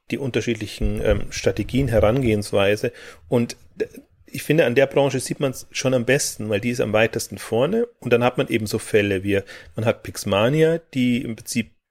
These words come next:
ja, extrem gewachsen, dann als Plattform, dann gehen sie an Dixons, dann kommt Dixons in Schwierigkeiten, dann haben sie keine Zeit mehr für Pixmania,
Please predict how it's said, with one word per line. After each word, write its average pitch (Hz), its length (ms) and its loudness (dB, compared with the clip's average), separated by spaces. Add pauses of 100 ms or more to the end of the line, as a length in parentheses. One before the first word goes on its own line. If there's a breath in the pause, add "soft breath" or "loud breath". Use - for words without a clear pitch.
(260)
ja, 143 260 2
extrem 147 540 -2
gewachsen, 151 800 -4
dann 113 160 2
als - 200 -8
Plattform, 135 800 -2
dann 107 160 2
gehen 107 160 0
sie 104 80 -2
an 98 160 -4
Dixons, 143 680 -2 (380 loud breath)
dann 110 220 2
kommt - 280 -6
Dixons 147 360 0
in 127 80 2
Schwierigkeiten, 127 960 2
dann 101 260 2
haben 120 260 -4
sie 113 100 -2
keine 110 180 -2
Zeit 110 320 2
mehr 98 120 2
für 104 140 -2
Pixmania, 135 920 0